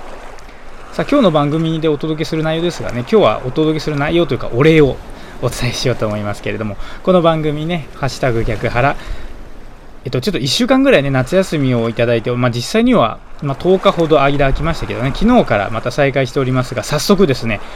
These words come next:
それに反応してくださった方がいらっしゃいまして、本当に嬉しい限りでご紹介とお礼を言いたいなと思いますが、まあ、ちょっとね、直接、なんていうのかな、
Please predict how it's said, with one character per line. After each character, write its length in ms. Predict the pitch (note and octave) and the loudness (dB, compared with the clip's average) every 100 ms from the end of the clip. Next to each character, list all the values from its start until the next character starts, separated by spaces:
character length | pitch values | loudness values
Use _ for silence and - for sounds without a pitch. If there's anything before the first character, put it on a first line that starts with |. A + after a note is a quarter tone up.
| - - | -10 -6
そ 140 | - | -2
れ 80 | B2+ | 0
に 80 | B2 | 2
反 280 | B2 C3 C3 | 4 4 4
応 100 | A#2+ | 2
し 80 | |
て 100 | - | 0
く 80 | A#2+ | 0
だ 80 | A#2+ | 0
さ 120 | A#2+ | 0
っ 40 | A#2 | -2
た 100 | A2 | -4
方 200 | G#2 A2 | -2 -2
が 60 | |
い 40 | G#2+ | -2
ら 100 | A2 | -4
っ 20 | |
し 100 | - | -4
ゃ 20 | |
い 40 | A2+ | -6
ま 80 | |
し 60 | G#2 | -6
て、 60 | G#2+ | -4
本 160 | F#3 | -2
当 80 | A3 | 2
に 100 | A3 | 2
嬉 200 | D3+ D#3 | 2 0
し 120 | - | -2
い 40 | B2+ | -4
限 300 | - G#2+ G2+ | -4 -6 -4
り 80 | F#2+ | -6
で 140 | F2+ - | -8 -4
ご 80 | C#3+ | -2
紹 160 | C#3 B2+ | 2 2
介 160 | B2 A2 - - | 2 -2 -4 2
と 140 | G3+ - - - - | 2 2 -6 -10 -8
お 120 | B2+ A#2+ | 0 4
礼 200 | C3+ B2 | 6 4
を 160 | A2+ - - | 2 -2 -8
言 100 | A2+ | -6
い 20 | |
た 140 | A2+ | -4
い 40 | A2 | -2
な 140 | A2+ | -2
と 100 | B2 | -2
思 100 | A#2 | -2
い 60 | A#2 | -2
ま 120 | A#2+ | -2
す 140 | - | -2
が、 200 | B2 D3 - - - - - - - - - | 2 2 0 -12 -12 -14 -14 -14 -14 -10 -6
ま 60 | |
あ、 20 | |
ち 80 | D#3+ | -2
ょ 40 | A3+ | 2
っ 20 | |
と 80 | D3 | 4
ね、 180 | B2 B2 - - | 2 -2 -6 -4
直 100 | D3+ | -4
接、 720 | - A#3 - G#3 G3+ F#3+ - - | 2 2 4 4 6 4 0 -4
な 80 | E3 | -6
ん 40 | |
て 100 | C#3 | -6
い 20 | B2+ | -6
う 20 | |
の 40 | |
か 40 | |
な、 60 | G2 | -4